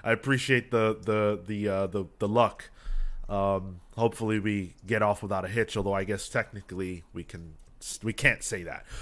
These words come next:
But this is the best start we've probably had without Tyler around, uh,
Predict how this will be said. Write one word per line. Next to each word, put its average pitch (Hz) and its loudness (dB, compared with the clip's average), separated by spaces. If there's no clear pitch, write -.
But 196 8
this 214 10
is 202 0
the 190 6
best - 8
start 151 6
we've 131 -4
probably 135 4
had 120 10
without 127 6
Tyler 101 0
around, 92 -10
uh, 95 -4